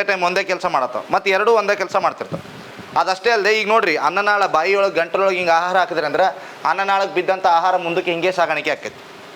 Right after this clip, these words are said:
ಹೌದಂತೀರಾ? ಮುಂದಕ್ಕೆ ಸಾಗಾಣಿಕೆ ಆಕೈತಿ. So ಒನ್ ವೇ ಒಳಗೆ, ಒಂದೇ ದಿಕ್ಕಿನೊಳಗೆ ವಸ್ತುಗಳ ಸಾಗಾಣಿಕೆ ಮಾಡೋದಕ್ಕೆ ಸಹಾಯ ಯಾರು ಮಾಡತ್ತಾರಪ್ಪ ಅಂತ ಕೇಳಿದ್ರೆ ಈ ಘನಾಕೃತಿ ಮತ್ತು ಸ್ತಂಭಾಕಾರದ ಅನುಲೇಪಕ ಅಂಗಾಂಶಗಳು ಮಾಡತ್ತಾವ. ಒಂದೊಂದು ಸಲ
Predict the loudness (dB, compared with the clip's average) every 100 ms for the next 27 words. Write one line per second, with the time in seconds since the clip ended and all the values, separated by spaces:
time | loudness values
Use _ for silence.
0 | -20 -20 -18 -18 -2 0 0 0 0 0
1 | -2 -2 -2 0 -2 0 -2 -2 -6 -6
2 | -6 -2 0 2 2 2 2 4 4 2
3 | 2 2 2 0 0 0 0 -2 0 0
4 | 2 0 -2 -2 0 0 0 0 -2 -4
5 | -4 -2 -2 -2 -2 -4 -8 -18 -16 -4
6 | 0 2 4 2 2 2 2 2 0 0
7 | -2 -2 0 2 0 -4 -14 -6 -2 -2
8 | -4 -10 -6 -2 0 0 -2 -2 -2 -2
9 | -2 -4 -2 0 2 2 2 0 0 0
10 | -2 -2 -2 -2 -2 -2 -2 0 0 -2
11 | -2 -6 -8 -6 -4 -2 0 2